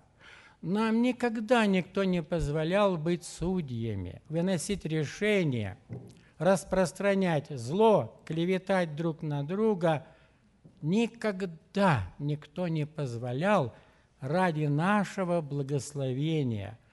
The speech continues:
Суд принадлежит только Богу. А нам же, если мы видим согрешающего, переживать, плакать,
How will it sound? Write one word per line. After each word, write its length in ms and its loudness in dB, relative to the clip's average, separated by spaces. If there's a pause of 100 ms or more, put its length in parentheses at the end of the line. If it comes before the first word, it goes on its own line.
(280)
Суд 460 -2
принадлежит 720 0
только 340 -4
Богу. 480 -4 (1600)
А 180 4
нам 300 10
же, 100 4
если 280 6
мы 180 4
видим 320 6
согрешающего, 1040 4
переживать, 880 8 (160)
плакать, 540 12